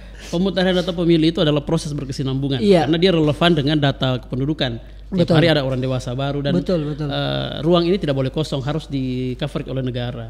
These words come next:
Speaker 2: Oke.
Speaker 1: K P U bermain di situ.
Speaker 2: Eh, lembaga yang paling sering diajak koordinasi oleh K P U Makassar, dalam rangka menyukseskan, eh,
Speaker 1: Mm-mm.
Speaker 2: pemilihan dan sebagainya, itu apa-apa saja?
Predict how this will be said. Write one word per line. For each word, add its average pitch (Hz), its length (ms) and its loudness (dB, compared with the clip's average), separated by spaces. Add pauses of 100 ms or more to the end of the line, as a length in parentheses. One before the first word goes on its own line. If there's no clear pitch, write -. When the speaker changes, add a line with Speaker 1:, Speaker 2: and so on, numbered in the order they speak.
Speaker 2:
Oke. 180 240 -4
Speaker 1:
K 139 80 -6
P 135 160 -8
U 156 80 -4
bermain 127 240 -4
di 120 100 -6
situ. 113 300 -12
Speaker 2:
Eh, 269 240 -2
lembaga 247 480 4
yang 269 160 6
paling 240 320 2
sering 240 320 2
diajak 208 400 2
koordinasi 196 560 4
oleh 175 160 2
K 180 100 -4
P 185 140 -2
U 170 80 2
Makassar, 160 560 -4 (400)
dalam 170 280 2
rangka 170 300 0
menyukseskan, 180 640 2 (420)
eh, - 80 -10
Speaker 1:
Mm-mm. 156 220 -2
Speaker 2:
pemilihan 165 600 2
dan 165 140 0
sebagainya, 160 800 0
itu 269 200 -4
apa-apa 190 340 0
saja? 170 380 -2